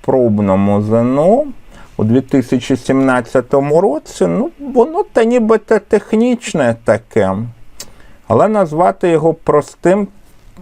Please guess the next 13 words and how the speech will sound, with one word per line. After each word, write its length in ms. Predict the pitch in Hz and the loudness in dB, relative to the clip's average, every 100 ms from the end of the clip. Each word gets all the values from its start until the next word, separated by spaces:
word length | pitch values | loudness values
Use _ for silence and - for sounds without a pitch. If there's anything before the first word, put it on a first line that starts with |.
| - - | -20 -20
скажімо 420 | - 160 170 165 - | -4 -2 0 -2 -2
так, 220 | 165 - | -2 0
язик 340 | 147 151 - | 0 0 -2
не 100 | 147 | -2
повертається, 880 | 143 143 139 - - 90 85 - 85 | 0 0 2 0 0 0 0 -4 -8
чесно 480 | - - - - 107 | -6 -6 -6 -4 -4
кажучи. 580 | - - - - - - - - - - - - - - - | -4 -6 -6 -14 -16 -18 -18 -20 -20 -20 -20 -20 -20 -20 -6
Е, 80 | 101 | -6
сподіваюся, 680 | - 123 131 185 330 - 262 | -2 -2 2 2 2 0 0
вам 220 | 247 226 | 0 2
було 220 | 208 208 | 2 2
цікаво, 540 | - - - 185 170 | 0 -4 0 0 0
корисно. 600 | 139 - 135 151 - 160 | -4 -2 0 -2 -2 -4